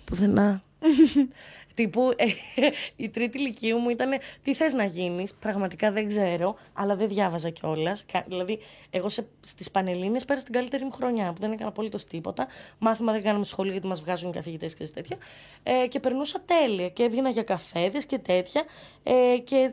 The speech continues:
Speaker 1: τα μαθήματα του φροντιστηρίου, γιατί έκανα και δύο ώρες φροντιστήριο την εβδομάδα. Ε, τα μαθήματα του φροντιστηρίου, επειδή βαριόμουν να τα διαβάσω, τα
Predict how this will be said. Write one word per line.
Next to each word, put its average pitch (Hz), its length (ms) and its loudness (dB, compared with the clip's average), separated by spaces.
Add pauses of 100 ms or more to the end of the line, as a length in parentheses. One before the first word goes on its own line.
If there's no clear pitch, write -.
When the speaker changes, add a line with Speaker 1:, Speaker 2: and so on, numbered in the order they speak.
(100)
Speaker 1:
τα 247 160 4
μαθήματα 269 440 0
του 220 100 -8
φροντιστηρίου, 208 520 -2
γιατί 254 260 -2
έκανα 262 240 4
και 190 140 0
δύο 170 220 4
ώρες 160 200 0
φροντιστήριο 170 340 -2
την 175 100 -2
εβδομάδα. 165 640 0 (800)
Ε, 202 380 4 (260)
τα 220 80 0
μαθήματα 240 320 0
του 233 80 -8
φροντιστηρίου, 214 380 -6
επειδή 233 140 -6
βαριόμουν 254 300 0
να 247 60 -4
τα 208 80 -4
διαβάσω, 180 640 -2
τα - 80 -6